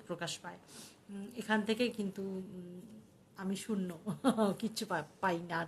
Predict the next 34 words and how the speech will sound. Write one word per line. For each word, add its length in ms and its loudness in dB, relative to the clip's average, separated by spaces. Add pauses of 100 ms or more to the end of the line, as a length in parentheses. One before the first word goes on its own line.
কি। 80 -16 (400)
এখান 280 8
থেকে 160 8
কোনো 200 8
নাম্বার 340 10
যদি 180 6
আমাকে 280 4
কেউ 180 2
দিতে 240 -2
বলে, 200 4
আমি 140 4
দশে 260 2
এত 140 0
বড় 200 -6
শূন্য 320 -10
পাবো 220 -6
আর 220 -6
কি। 100 -16 (500)
সবাই 340 10
না 120 10
হলে 180 8
মোটামুটি 440 6
দেয় 240 6
বিষয়, 420 -4
আমি, 460 -4
একমাত্র 400 -4
আমি 200 -4
বাদ। 300 -6 (380)
<laughs> 400 -16
যাই 280 4
হোক, 100 -2 (420)
উম, 520 -10 (500)
অসংখ্য 380 6
ধন্যবাদ 420 6